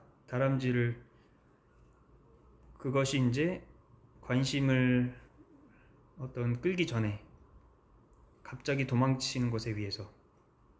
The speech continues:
자, 조금만 더 독해보겠습니다. 그래서 가정한다. 이런 어떤 거리에 있어서 다양성은 동물의 어떤 능력에 대한 평가와 관련이 있다.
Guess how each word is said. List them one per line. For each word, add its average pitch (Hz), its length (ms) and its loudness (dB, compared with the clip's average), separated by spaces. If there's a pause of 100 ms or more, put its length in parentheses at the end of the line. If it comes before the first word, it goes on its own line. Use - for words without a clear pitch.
(1600)
자, - 60 -14
조금만 165 280 0
더 156 100 2
독해보겠습니다. 123 760 -2
그래서 127 260 -6
가정한다. 131 500 4
이런 139 320 2
어떤 127 300 0
거리에 135 340 2
있어서 120 400 -2
다양성은 117 840 0 (800)
동물의 127 380 2
어떤 151 500 -2
능력에 131 400 2
대한 123 200 4
평가와 143 560 0
관련이 120 320 0
있다. 104 280 -10